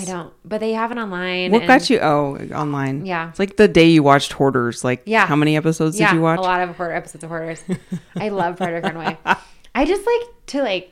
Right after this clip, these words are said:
Speaker 1: I don't know. Those kinds of reality shows, they have, like, challenges. Like, I used to
Speaker 2: Mm-hmm.
Speaker 1: love America's Next Top Model.
Speaker 2: Oh, yeah.
Speaker 1: Yeah. Where you're just like
Speaker 2: But you never watched The, The Hills?
Speaker 1: I watched The Hills.
Speaker 2: Did you?
Speaker 1: Yeah.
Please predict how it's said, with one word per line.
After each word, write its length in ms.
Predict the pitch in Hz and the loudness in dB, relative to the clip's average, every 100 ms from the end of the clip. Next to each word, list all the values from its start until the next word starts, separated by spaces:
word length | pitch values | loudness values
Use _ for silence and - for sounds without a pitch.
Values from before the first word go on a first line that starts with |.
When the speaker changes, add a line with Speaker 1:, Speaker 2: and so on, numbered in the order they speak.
| - | -12
Speaker 1:
I 80 | 185 | -10
don't 80 | 160 | -8
know. 160 | 151 185 | -10 -4
Those 160 | 277 | -2
kinds 180 | 294 415 | 0 -2
of 40 | 359 | 2
reality 260 | 196 208 | 2 2
shows, 160 | 220 220 | 0 -4
they 80 | 202 | -4
have, 80 | |
like, 120 | 175 - | -4 -8
challenges. 600 | 160 151 180 190 208 214 | -10 -8 -8 -6 -6 -4
Like, 100 | 202 | -2
I 40 | |
used 180 | - 151 | 0 0
to 60 | |
Speaker 2:
Mm-hmm. 80 | 156 | 0
Speaker 1:
love 180 | 165 175 | 0 0
America's 280 | 165 180 185 | -2 -6 -6
Next 160 | 180 - | -8 -6
Top 140 | 151 | -6
Model. 540 | 170 165 165 165 170 - 156 | -4 -2 0 0 -4 -6 -4
Speaker 2:
Oh, 320 | 160 156 147 | 0 0 -2
yeah. 380 | 135 127 131 151 | -6 -6 -6 -4
Speaker 1:
Yeah. 260 | 156 185 185 | -4 -6 -6
Where 140 | 254 | -4
you're 180 | 277 285 | -2 -2
just 200 | 269 269 | -4 -6
like 300 | 233 214 - _ _ | -6 -6 -12 _ _
Speaker 2:
But 180 | - - | -12 -4
you 60 | 233 | -2
never 220 | 247 269 | -2 -4
watched 420 | 247 240 - - | -6 -8 -8 -8
The, 240 | 214 208 - | -10 -10 -2
The 100 | 202 | 0
Hills? 600 | 170 202 196 220 - - _ _ _ _ _ - | 0 0 0 -2 -8 -14 _ _ _ _ _ -6
Speaker 1:
I 100 | 392 | 2
watched 320 | 571 571 - | 2 2 -4
The 100 | 349 | -2
Hills. 280 | 220 247 381 | 0 -2 2
Speaker 2:
Did 180 | 196 214 | 2 6
you? 340 | 320 370 - - _ _ - | 6 6 0 -18 _ _ -4
Speaker 1:
Yeah. 360 | 508 381 202 | -2 0 -2